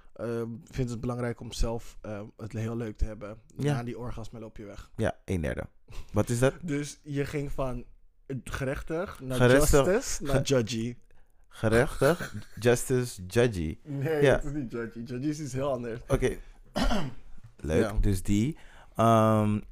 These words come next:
Speaker 2: was die andere gedwongen?
Speaker 1: Welke gedwongen?
Speaker 2: Hmm.
Speaker 1: Ehm,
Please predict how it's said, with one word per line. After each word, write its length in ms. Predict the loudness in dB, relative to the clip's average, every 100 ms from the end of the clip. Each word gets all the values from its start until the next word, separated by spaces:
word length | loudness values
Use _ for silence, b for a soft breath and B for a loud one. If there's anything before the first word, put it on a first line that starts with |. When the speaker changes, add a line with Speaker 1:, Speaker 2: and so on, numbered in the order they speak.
| -8
Speaker 2:
was 140 | 0 2
die 120 | 4
andere 200 | 4 2
gedwongen? 580 | 0 0 0 2 -2 -4 -12 -14 -16 -18 b b b b b b b -4 -4 -6 -8
Speaker 1:
Welke 320 | -4 -2 -2
gedwongen? 580 | -4 -4 -4 -4 -6 -6 -6
Speaker 2:
Hmm. 160 | -2
Speaker 1:
Ehm, 280 | 0 0